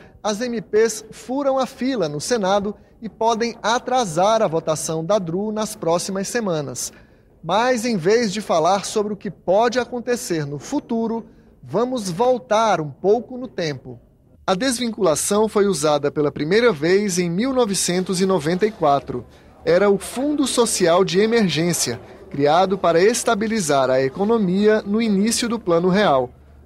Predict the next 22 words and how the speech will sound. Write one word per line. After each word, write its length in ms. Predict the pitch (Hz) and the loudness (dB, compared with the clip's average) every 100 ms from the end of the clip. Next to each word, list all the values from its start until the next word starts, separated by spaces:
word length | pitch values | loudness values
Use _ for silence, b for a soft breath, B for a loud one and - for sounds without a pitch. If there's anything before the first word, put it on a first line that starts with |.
| - | -8
O 100 | 127 | 0
economista 680 | 214 247 240 208 196 - 170 | 2 2 0 0 0 0 0
Raul 320 | 143 135 170 | 0 2 2
Veloso, 560 | 214 254 175 185 190 208 B B | 4 2 4 2 2 -4 B B
secretário 640 | - 180 180 180 - 185 185 | -4 -2 0 0 2 2 2
de 140 | 156 | 0
Assuntos 480 | 170 165 180 170 175 | -2 0 -4 -4 -6
Financeiros 840 | - 220 220 - 196 214 208 151 131 | -2 0 0 2 4 4 4 -2 -2
do 100 | 147 | -4
Ministério 500 | 151 151 - 151 147 | -4 -6 0 0 2
do 80 | 147 | -2
Planejamento 840 | 156 151 151 151 143 139 135 147 | -2 -2 -2 -2 -4 -4 -4 -4
na 100 | 139 | -4
década 480 | 131 131 127 127 127 | -2 -2 -2 -4 -4
de 140 | 139 | 0
noventa, 580 | 202 226 156 165 165 170 160 165 190 | 0 0 0 -2 -2 -6 -6 -18 -8
explica 640 | 196 185 - 214 214 233 - | -2 -2 -2 -4 0 0 2
a 120 | 196 | 0
importância 800 | 220 247 220 - 208 220 - 143 | 0 -2 -4 -2 2 2 0 -4
que 160 | - 156 | -2 -2
a 80 | |
dru 340 | 147 151 196 | -2 0 -2